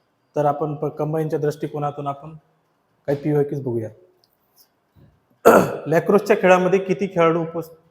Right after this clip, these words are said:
उपस्थित आहेत? तर लॅक्रोस खेळ कसा असतो आणि त्याच्यात किती खेळाडू असतात? तर ते लॅक्रोसमध्ये किती, दहा खेळाडू असतात.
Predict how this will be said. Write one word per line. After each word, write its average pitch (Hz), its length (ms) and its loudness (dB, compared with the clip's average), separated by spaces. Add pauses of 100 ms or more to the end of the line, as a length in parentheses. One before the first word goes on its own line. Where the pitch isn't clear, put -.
(560)
उपस्थित 156 500 -6
आहेत? 127 220 0 (800)
तर 147 60 -2
लॅक्रोस 185 480 0
खेळ 165 120 6
कसा 156 260 2
असतो 135 540 -2
आणि 139 180 -6
त्याच्यात 151 280 0
किती 180 180 -6
खेळाडू 160 300 2
असतात? 139 320 -2 (720)
तर 151 40 -4
ते 151 180 -4
लॅक्रोसमध्ये 156 560 0
किती, 156 180 -10
दहा 143 240 -4
खेळाडू 139 340 -4
असतात. 117 320 -12